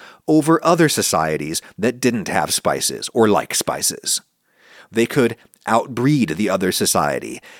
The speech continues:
They could defeat the other society in battle, all of that. Darwinian gastronomy.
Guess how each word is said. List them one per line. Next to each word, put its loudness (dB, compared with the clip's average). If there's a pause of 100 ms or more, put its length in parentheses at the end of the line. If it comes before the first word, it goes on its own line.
(180)
They -4
could -4
defeat 0
the 4
other 2
society 4
in 0
battle, 0
all 4
of -2
that. -6 (880)
Darwinian 4
gastronomy. 0